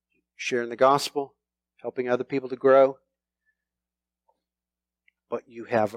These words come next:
virtually no vibrant devotional life yourself. And that's the only way that, that the building can go then, because you are not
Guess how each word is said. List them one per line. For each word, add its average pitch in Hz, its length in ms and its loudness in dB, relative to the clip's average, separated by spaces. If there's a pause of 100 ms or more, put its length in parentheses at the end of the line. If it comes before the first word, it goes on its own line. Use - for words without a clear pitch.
virtually 107 440 -10
no 120 580 -4 (380)
vibrant 120 880 -2 (260)
devotional 107 640 -12
life 98 480 -10 (160)
yourself. 90 840 -16 (2500)
And 127 100 -12
that's 131 160 -4
the 131 140 -4
only 139 220 -4
way 127 220 4
that, 127 160 0 (1500)
that - 160 -4
the 127 80 -8
building 127 480 -4 (840)
can 135 140 -14
go 170 220 2
then, - 160 -18 (480)
because 139 340 -6 (460)
you 165 420 0
are 151 100 6
not 127 240 4